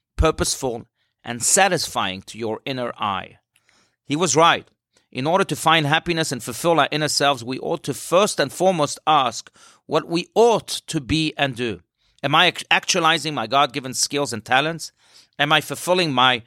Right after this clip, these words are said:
responsibilities of life? Am I bring, being true to my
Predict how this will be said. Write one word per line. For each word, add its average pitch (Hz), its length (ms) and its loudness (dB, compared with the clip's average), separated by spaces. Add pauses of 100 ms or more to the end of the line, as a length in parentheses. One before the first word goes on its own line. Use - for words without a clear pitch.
(160)
responsibilities 139 1000 0
of 107 140 -2
life? 131 380 2 (220)
Am 143 140 -2
I 151 80 4
bring, 160 360 0
being 180 240 0
true 185 440 0 (320)
to - 100 -12
my 151 320 2